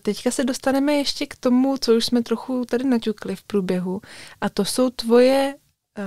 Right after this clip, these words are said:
delší přeplavby. Jedna, která už se stala loni v září, a druhá, která se teďka chystá. Tak ta loňská, to bylo, eh, velm-,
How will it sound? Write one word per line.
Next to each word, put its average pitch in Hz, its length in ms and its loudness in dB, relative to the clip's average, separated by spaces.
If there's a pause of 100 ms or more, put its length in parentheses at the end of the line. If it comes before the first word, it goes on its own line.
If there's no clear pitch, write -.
delší 196 460 -2
přeplavby. 175 680 -6 (540)
Jedna, 214 300 0
která 247 260 4
už 247 120 4
se 330 120 2
stala 190 420 0
loni 185 220 0
v 247 60 0
září, 196 640 -2
a 208 80 -6
druhá, 208 400 0
která 233 640 -4
se - 160 -8
teďka 214 340 -4
chystá. - 560 -4 (380)
Tak - 180 -2
ta 277 120 6
loňská, 277 600 2 (400)
to 226 120 4
bylo, 269 460 6 (340)
eh, 214 60 -2 (1300)
velm-, 220 220 2